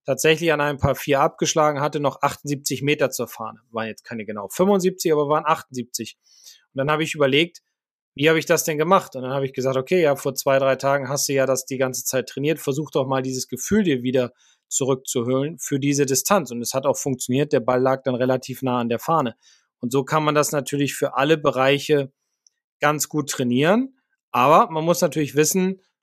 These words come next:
ja, welches ist jetzt mein Schwachpunkt? Wo liegen meine,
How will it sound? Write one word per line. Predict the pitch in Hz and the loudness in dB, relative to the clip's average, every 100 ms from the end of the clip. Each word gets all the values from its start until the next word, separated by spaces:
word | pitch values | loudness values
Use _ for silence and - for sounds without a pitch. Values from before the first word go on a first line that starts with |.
| _ _ _ _ _ _ _ _ | _ _ _ _ _ _ _ _
ja, | 143 147 110 | 0 0 4
welches | 143 170 165 - | 2 2 -2 0
ist | 190 | 4
jetzt | 190 185 160 | 4 2 0
mein | 151 - | 0 0
Schwachpunkt? | - 139 - - 123 107 | 0 0 0 -4 -4 -2
Wo | 131 160 | 2 2
liegen | 143 170 165 156 | 2 -2 0 0
meine, | 147 147 147 147 | 0 2 0 0